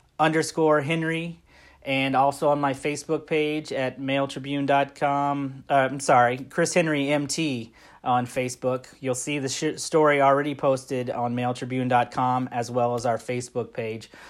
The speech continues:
Please follow along with our podcast. Uh, try to give some other, um, Mail Tribune people a listen to. I know they're doing good things, trying to get the message out to you as well.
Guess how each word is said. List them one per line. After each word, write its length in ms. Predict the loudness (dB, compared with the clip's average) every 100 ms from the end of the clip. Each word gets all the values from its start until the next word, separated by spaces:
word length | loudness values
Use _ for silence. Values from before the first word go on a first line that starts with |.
| -20 -20 _
Please 240 | 0 0 8
follow 320 | 12 12 12
along 300 | 12 10 8
with 120 | 6
our 160 | 8 6
podcast. 880 | 10 10 10 6 6 6 2 -2 4
Uh, 400 | 6 8 8 6
try 200 | 6 4
to 80 | 4
give 240 | 4 2
some 180 | 2 2
other, 460 | 4 6 6 4
um, 400 | 4 4 4 2
Mail 180 | 0 0
Tribune 300 | -2 -4 -4
people 400 | -4 -2 -2 -4 -8 -8 0
a 80 |
listen 320 | 4 4 2 -2
to. 300 | 0 2 4
I 60 | 4
know 180 | 4
they're 140 | 2 0
doing 300 | 0 -2 0
good 200 | 0 0
things, 280 | -2 -4 -4
trying 220 | -2 -2
to 60 |
get 120 | -2 -2
the 80 |
message 340 | -2 -2 -2 0
out 220 | 2 0
to 120 | -4
you 200 | -4 -4
as 100 | -2
well. 300 | 0 0 -2